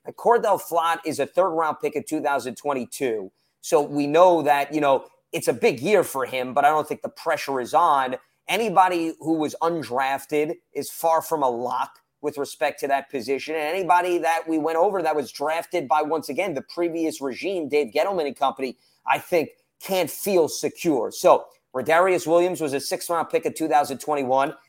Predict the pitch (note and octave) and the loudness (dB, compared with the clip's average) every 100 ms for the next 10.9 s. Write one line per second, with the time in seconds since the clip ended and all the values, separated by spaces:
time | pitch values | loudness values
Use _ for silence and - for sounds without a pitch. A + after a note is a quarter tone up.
0 | _ - D#3 F#3 E3 D#3 D#3+ D#3+ E3 B2+ | _ 0 2 4 4 4 2 0 -4 -6
1 | - E3+ D#3 D3+ C#3+ - C#3+ C#3+ D3 C#3 | 2 4 4 2 0 -2 -4 -4 -2 0
2 | C3+ B2+ - C#3+ C#3 C3 F#3+ B2+ D3+ D#3 | 0 -2 -4 -4 0 0 0 0 2 2
3 | E3+ D#3 D3+ F3+ C#3+ C#3 - F3 G3+ F3+ | 0 0 0 0 0 -2 -2 0 0 2
4 | D3 C#3 C3+ D3+ D3+ - _ _ D#3+ C#3 | 0 0 2 0 -2 -10 _ _ -6 -2
5 | F#3 D3+ D#3+ C#3+ C3+ E3 A3+ C#3 - _ | 0 2 0 -2 -4 0 0 0 -8 _
6 | _ C#3 A#3+ D#4 A3+ F3 - G3 G3 D#3 | _ 6 8 8 6 2 0 -2 0 0
7 | C3 E3 B2 F#2+ - - - - D3+ D3 | 4 4 2 -2 -12 -20 -20 -4 -2 -2
8 | F#3+ D#3+ - _ D#3 E3+ D#3+ - - A3+ | -4 -4 -8 _ -2 -2 -2 -4 4 4
9 | - A2+ A#2 F#2+ G2 D3+ D#3+ - _ - | 4 -4 -4 -6 -6 -4 -4 -4 _ -4
10 | E3+ E3+ G#3+ A3+ F#3+ D#3+ D3 C#3 | -2 4 4 4 0 2 4 4